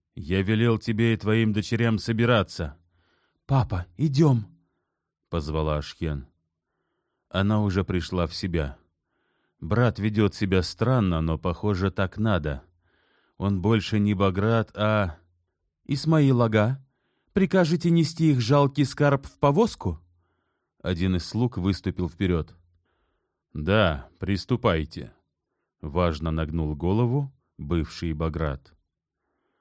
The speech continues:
Ашхен жадно пожирала его глазами. Одет по-турецки,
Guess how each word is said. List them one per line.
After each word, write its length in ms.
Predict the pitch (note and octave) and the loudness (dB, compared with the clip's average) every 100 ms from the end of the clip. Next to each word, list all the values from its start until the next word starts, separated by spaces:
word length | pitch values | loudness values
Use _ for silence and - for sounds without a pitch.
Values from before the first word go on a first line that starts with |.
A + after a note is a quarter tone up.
| _ _ _ | _ _ _
Ашхен 720 | - F2+ - - A2 A#2 F#2 | -6 -4 -6 -4 0 2 2
жадно 480 | D2 F#2 G#2+ D#2+ F2 | 0 0 0 0 -2
пожирала 560 | - D#2+ E2+ F2 F2 | -2 -2 0 2 2
его 280 | E2 E2 E2+ | 0 0 -2
глазами. 680 | D#2+ E2 E2 D#2 D2+ C#2 B1+ - _ _ _ _ _ _ _ | -2 -2 -2 -2 -4 -6 -10 -16 _ _ _ _ _ _ _
Одет 380 | D2 C#2 F2 - | -10 -4 -4 -4
по-турецки, 800 | E2 E2 D#2+ F#2+ E2+ - - - | -6 -4 0 0 -2 -8 -18 -20